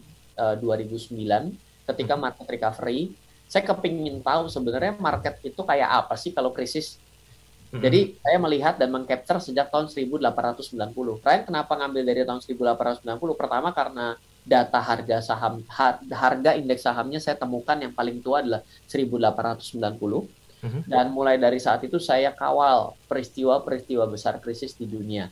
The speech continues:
Speaker 2: Mhm.
Speaker 1: Tujuannya apa? Agar saya bisa tahu, oh, krisis itu seperti apa sih? Oh, ada namanya pandemi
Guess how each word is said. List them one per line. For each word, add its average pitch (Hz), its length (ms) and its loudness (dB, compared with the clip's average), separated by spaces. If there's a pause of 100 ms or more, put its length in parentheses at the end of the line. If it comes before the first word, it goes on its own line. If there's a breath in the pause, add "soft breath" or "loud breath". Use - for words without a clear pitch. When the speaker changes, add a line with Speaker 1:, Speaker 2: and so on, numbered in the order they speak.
(520 soft breath)
Speaker 2:
Mhm. 127 80 -10
Speaker 1:
Tujuannya 156 520 4
apa? 160 200 6
Agar 151 200 2
saya 220 160 0
bisa 156 240 -2
tahu, 170 200 4
oh, 175 160 4
krisis 175 280 -6
itu 262 80 -4
seperti 185 360 -2
apa 165 240 2
sih? 110 200 -12 (120)
Oh, 202 240 8
ada 156 400 6
namanya 147 440 -2
pandemi 135 600 -2